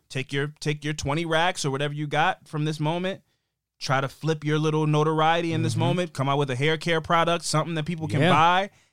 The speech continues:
Speaker 1: and, and move on.
Speaker 2: Yep.
Speaker 1: Don't try to, don't p-, put an album out. You know,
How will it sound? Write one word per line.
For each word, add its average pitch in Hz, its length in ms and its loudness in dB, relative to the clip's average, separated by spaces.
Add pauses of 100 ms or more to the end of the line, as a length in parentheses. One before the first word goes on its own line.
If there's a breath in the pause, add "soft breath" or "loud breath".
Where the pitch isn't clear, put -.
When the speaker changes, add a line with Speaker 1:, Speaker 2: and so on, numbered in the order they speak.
(160)
Speaker 1:
and, 110 420 -6 (260)
and 107 280 -4
move 175 260 2
on. 80 400 2 (100)
Speaker 2:
Yep. 127 140 -10 (260)
Speaker 1:
Don't 147 200 0
try 170 260 6
to, 147 160 4 (300)
don't 151 240 -2
p-, - 180 -16
put 160 160 2
an 120 200 2
album 160 380 8
out. 170 380 8 (1200)
You 131 120 0
know, 123 260 0